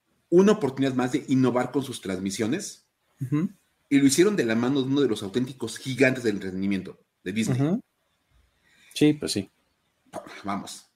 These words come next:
Speaker 1: si lo vas a hacer, hazlo en grande.
Speaker 2: Ujú.
Speaker 1: Resulta que mientras Falcons y Jaguars saltaron al terreno de juego en el estadio de Wembley, Disney Plus tenía lista una transmisión bastante especial.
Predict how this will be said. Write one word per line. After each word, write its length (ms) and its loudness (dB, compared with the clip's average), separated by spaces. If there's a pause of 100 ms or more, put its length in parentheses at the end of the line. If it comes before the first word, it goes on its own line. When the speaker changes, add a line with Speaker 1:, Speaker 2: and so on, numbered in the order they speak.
(120)
Speaker 1:
si 140 -6
lo 80 0
vas 80 2
a 120 2
hacer, 60 2
hazlo 180 0
en 100 0
grande. 340 -8 (640)
Speaker 2:
Ujú. 400 2
Speaker 1:
Resulta 420 -2
que 140 2
mientras 320 2
Falcons 340 0
y 60 -6
Jaguars 320 2
saltaron 400 0
al 120 -4
terreno 260 -2
de 80 0
juego 160 0
en 60 0
el 60 -2
estadio 200 0
de 80 2
Wembley, 520 0 (1400)
Disney 440 2
Plus 560 -4 (420)
tenía 300 4
lista 560 -2
una 140 0
transmisión 400 -4
bastante 420 -6
especial. 580 -6